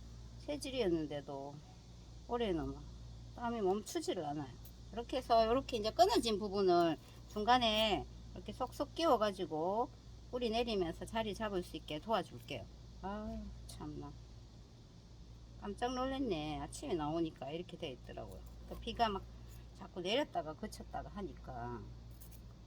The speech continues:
그러니까 비를 진짜 어쩔 수 없이 맞췄든지 아니면 또 생각하고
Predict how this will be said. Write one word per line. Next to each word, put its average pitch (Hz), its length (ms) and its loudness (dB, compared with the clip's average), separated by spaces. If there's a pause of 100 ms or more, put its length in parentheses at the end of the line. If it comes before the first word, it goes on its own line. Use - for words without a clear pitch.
(1600)
그러니까 180 560 2 (160)
비를 254 640 0
진짜 196 340 -6 (960)
어쩔 254 220 0
수 294 120 4
없이 226 200 2
맞췄든지 196 800 2
아니면 208 420 6
또 185 220 0 (880)
생각하고 233 1080 4